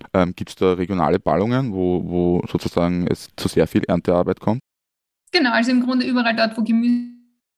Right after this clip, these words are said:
Speaker 2: intensiver angebaut wird. Das ist natürlich einerseits in Niederösterreich das Machfeld, es gibt aber in Niederösterreich auch andere Gebiete. Dann gibt's ja auch Kulturen wie den Wein, wo auch Erntearbeiterinnen gebraucht werden.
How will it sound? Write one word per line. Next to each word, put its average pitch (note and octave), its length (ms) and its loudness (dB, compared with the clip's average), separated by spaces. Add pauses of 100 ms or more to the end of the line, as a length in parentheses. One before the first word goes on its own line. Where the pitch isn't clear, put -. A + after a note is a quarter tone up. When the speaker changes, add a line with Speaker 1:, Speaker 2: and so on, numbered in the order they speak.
(120)
Speaker 2:
intensiver A#3 360 2
angebaut A#3 580 0
wird. A#3+ 360 -2
Das G#3+ 140 -2
ist - 340 0 (120)
natürlich C4+ 520 2
einerseits A3+ 540 0
in A#3 100 0
Niederösterreich A3 500 0
das - 120 -10
Machfeld, G3+ 340 2
es G3+ 80 -4
gibt - 180 -6
aber G3 80 2
in G3 40 4
Niederösterreich F#3+ 480 0
auch - 80 -2
andere A#3 280 2
Gebiete. A3 340 -2
Dann G#3 240 2
gibt's - 240 -2
ja - 160 2
auch - 180 -4 (160)
Kulturen G#3+ 460 2
wie G3 60 -2
den G3 180 2
Wein, A#3+ 600 0
wo B3+ 280 -4
auch A3 260 2
Erntearbeiterinnen G#3+ 800 0
gebraucht G3+ 480 -2
werden. G3+ 180 0